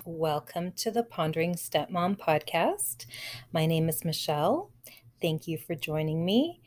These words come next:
and I hope you are all well out there in the world today. So this week,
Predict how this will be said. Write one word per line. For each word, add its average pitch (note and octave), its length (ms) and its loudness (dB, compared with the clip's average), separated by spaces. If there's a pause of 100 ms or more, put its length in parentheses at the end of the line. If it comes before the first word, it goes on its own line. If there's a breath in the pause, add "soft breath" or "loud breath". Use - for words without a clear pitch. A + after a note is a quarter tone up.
(380 soft breath)
and E3 560 2
I E3+ 160 0
hope F3 400 -2
you F#3+ 200 2
are G3 120 4
all F3 260 4
well F#3+ 560 6
out C4+ 280 4
there B3 180 4
in C4 120 2
the C4+ 60 0
world D3+ 480 0
today. D3+ 680 -6 (1040 loud breath)
So B3+ 600 6
this - 360 0
week, A3+ 420 -2